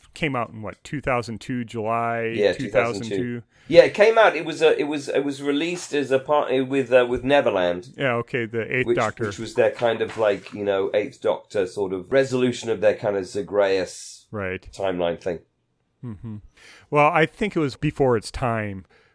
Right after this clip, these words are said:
Speaker 1: fandom wasn't ready to receive a crossover into the comic strips in audio drama at that point.
Speaker 2: Yeah, and I think, I, I think actually that, you know, there was still quite a division between, you know, people who liked the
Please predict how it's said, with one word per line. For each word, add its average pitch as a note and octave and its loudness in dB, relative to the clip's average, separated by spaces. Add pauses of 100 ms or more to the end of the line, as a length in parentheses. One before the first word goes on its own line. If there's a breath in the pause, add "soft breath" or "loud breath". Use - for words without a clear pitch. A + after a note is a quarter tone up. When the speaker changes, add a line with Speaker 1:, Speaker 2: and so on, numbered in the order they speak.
(120)
Speaker 1:
fandom B2+ 0
wasn't A#2 -2
ready A2+ -4
to A2 -12
receive G#2+ -6
a G2 -8
crossover G2 -4
into F#2+ -8
the G2+ -6
comic G2 -8
strips - -10
in F#2 -10
audio F#2 -6
drama F2 -10
at F2 -10
that E2+ -8
point. - -12 (120)
Speaker 2:
Yeah, F3+ 10
and D3+ 6
I D#3+ 6
think, F3+ 2
I, C#3 4
I C#3+ 2
think D#3 -4
actually C3 0
that, A#2+ 2
you A#2 -2
know, A2 2
there A2+ -2
was A2 -12
still A#2 0
quite A2+ 0
a - -4
division G2+ -2
between, F#2+ -6
you F#2+ -4
know, F2 0
people F#2 -10
who F#2 -8
liked F2+ -2
the D#2+ -4